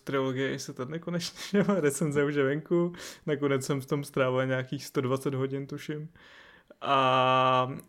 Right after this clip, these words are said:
eh, teďka mám rozehranou jednu hru na recenzi, o které nic říct vlastně nemůžu, jinak jsem hrál ten New Cycle. A dneska vložně, jak natáčíme, tak jsem na Steam Decku rozjel, eh, Zero Escape,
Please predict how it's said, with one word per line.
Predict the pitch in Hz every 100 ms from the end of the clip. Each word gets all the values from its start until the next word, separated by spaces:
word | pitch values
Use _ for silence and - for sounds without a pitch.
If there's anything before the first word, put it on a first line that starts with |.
| -
eh, | 139 135 131 127 131 127 127
teďka | 131 139 156
mám | 143
rozehranou | 139 135 139 143 143
jednu | 135 139
hru | 143 139
na | 127
recenzi, | 131 - 139 135 139
o | 127
které | - 135 127 127 131
nic | 135 127 - - -
říct | 131 123 -
vlastně | 143 131 151
nemůžu, | 131 139 147 160 156 151
jinak | 139 123 123
jsem | 131
hrál | 127 123
ten | 117
New | 120
Cycle. | 123 160 156 160 156 156 160 _ _ _ _ _ _ -
A | 143 135 131
dneska | 135 131 151
vložně, | 131 135 139
jak | 127
natáčíme, | 131 131 131 - 135
tak | 131 131
jsem | 143 127
na |
Steam | 127 - 131
Decku | 131 131 131
rozjel, | 127 120 135 127 123 123 123 131
eh, | 131 120 120 120
Zero | 120 131 127
Escape, | 127 - 147